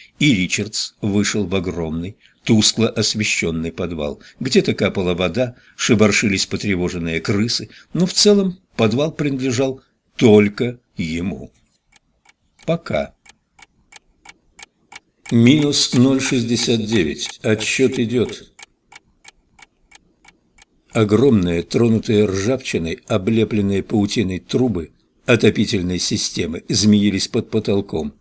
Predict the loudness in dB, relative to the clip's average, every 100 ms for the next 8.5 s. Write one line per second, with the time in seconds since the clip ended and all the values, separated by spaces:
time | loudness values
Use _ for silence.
0 | _ _ _ _ _ _ 6 6 6 4
1 | 2 0 4 4 2 0 0 2 0 0
2 | 0 -2 -4 -8 -10 _ _ 0 2 2
3 | 0 -2 -2 -4 0 0 0 -2 -4 -6
4 | -6 -6 -8 -8 -8 -6 -6 -6 -6 -6
5 | -8 -12 _ _ _ 0 4 4 4 4
6 | 2 0 0 0 0 0 -2 -2 -4 -2
7 | -2 -2 -4 -2 -2 -2 -4 -4 -4 -4
8 | -4 -6 -6 -6 -8